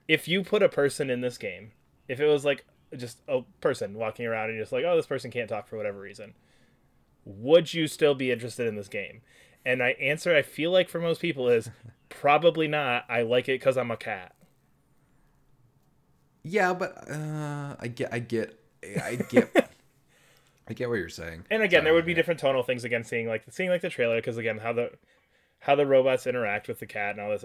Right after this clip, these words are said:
Speaker 1: Yes, there's some stuff in there that is very cat specific, but it just, I don't know. I, for whatever reason, just, it, it, I, I, I can't find myself to get into it no matter how many trailers I see.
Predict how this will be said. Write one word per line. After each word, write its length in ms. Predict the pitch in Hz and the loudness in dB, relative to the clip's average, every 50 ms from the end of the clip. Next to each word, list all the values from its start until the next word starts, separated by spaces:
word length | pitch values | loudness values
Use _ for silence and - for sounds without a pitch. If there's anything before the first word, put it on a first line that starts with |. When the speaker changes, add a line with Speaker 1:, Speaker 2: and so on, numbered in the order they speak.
| 101 120 | -10 -4
Speaker 1:
Yes, 300 | 135 123 123 120 - - | 0 0 0 0 0 -2
there's 200 | - 120 113 - | -2 -2 -2 -2
some 120 | 127 117 | -6 -8
stuff 280 | - - 117 104 - 120 | -6 -6 -6 -6 -4 -6
in 60 | 110 | -6
there 140 | 110 107 104 | -4 -4 -4
that 140 | 104 101 101 | -4 -4 -4
is 180 | 104 98 - | -6 -8 -6
very 200 | - 110 107 104 | -4 -4 -4 -4
cat 260 | - - - 104 - | -4 -8 -10 -12 -12
specific, 460 | - - - 107 143 160 147 143 123 - | -14 -18 -12 -4 -2 -2 -2 -2 -6 -6
but 100 | 123 117 | -6 -6
it 40 | |
just, 240 | 110 120 117 - - _ _ _ _ _ _ _ _ _ _ _ _ _ | -6 -8 -10 -10 -12 _ _ _ _ _ _ _ _ _ _ _ _ _
I 60 | 107 104 | -6 -6
don't 100 | 101 92 | -6 -8
know. 120 | 87 - _ _ _ - _ - - | -10 -16 _ _ _ -20 _ -14 -12
I, 120 | 131 131 - | -12 -12 -10
for 160 | - - - 151 | -8 -2 0 2
whatever 220 | 156 151 151 143 | 4 4 4 4
reason, 260 | 139 139 131 123 123 | 4 2 2 0 -4
just, 220 | 117 117 113 - - | -8 -10 -10 -8 -10
it, 160 | 147 135 - - - | -10 -10 -10 -14 -10
it, 180 | 156 151 117 - - _ _ | -10 -10 -10 -10 -16 _ _
I, 140 | - 123 131 - | -8 -8 -8 -8
I, 120 | - 120 - - _ - - _ - | -6 -6 -6 -6 _ -20 -20 _ -12
I 60 | 113 | -12
can't 260 | - - 135 127 117 - | -10 -8 -10 -10 -8 -6
find 140 | 127 117 | -8 -6
myself 260 | 113 104 - 110 101 - | -6 -8 -8 -10 -12 -10
to 60 | - | -10
get 80 | 110 | -12
into 160 | 104 101 110 110 | -10 -8 -10 -10
it 60 | 110 | -8
no 60 | 110 | -8
matter 140 | 107 104 101 | -8 -8 -8
how 140 | 101 110 107 | -8 -8 -10
many 100 | 101 98 | -10 -12
trailers 320 | - 101 98 98 95 95 | -10 -12 -12 -12 -12 -12
I 80 | 101 95 | -14 -14
see. 260 | - - 101 101 | -14 -16 -16 -18